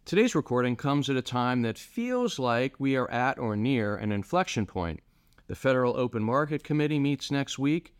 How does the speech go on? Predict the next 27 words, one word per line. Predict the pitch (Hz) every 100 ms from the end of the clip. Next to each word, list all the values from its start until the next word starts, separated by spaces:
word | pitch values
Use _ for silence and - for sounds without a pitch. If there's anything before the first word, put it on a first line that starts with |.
| _ _ _
and | 123
market | 139 208 214 180
expectations | 175 - 147 - 196 220 123 110 110
are | 117
for | -
no | 113 139 131
hike, | 143 107 - - _ _ _ _
which | - 117
would | 113 101
be | 110 110 110 98 _
the | -
first | 101 214 175 -
for | 117
the | 110
Fed | 107 107 110
since | 110 113 107
it | 110 95
started | - 151 190 104 90 87 - _
its | - -
aggressive | 101 107 107 101 87
rate | 120 104
hikes | 82 - -
in | 90
March | 98 117 98 -
of | 87
twenty | - 95 85
twenty-two. | 95 85 - 151 95